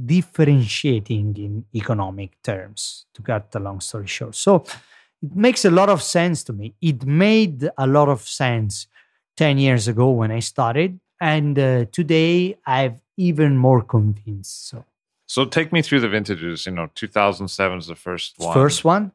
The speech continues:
Speaker 2: So what happens in terms of your own progression with each vintage?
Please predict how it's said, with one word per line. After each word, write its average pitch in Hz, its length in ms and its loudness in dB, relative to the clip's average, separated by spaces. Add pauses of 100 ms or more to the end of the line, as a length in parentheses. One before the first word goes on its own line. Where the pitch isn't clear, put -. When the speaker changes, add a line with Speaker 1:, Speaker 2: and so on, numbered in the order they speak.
Speaker 2:
So - 200 -8
what 123 220 2
happens 92 520 -2
in 87 100 -14
terms 87 320 -8
of 85 140 -10
your 90 240 -2
own 90 140 -2
progression 82 800 -6
with 87 160 -16
each 90 240 -10
vintage? 78 640 -12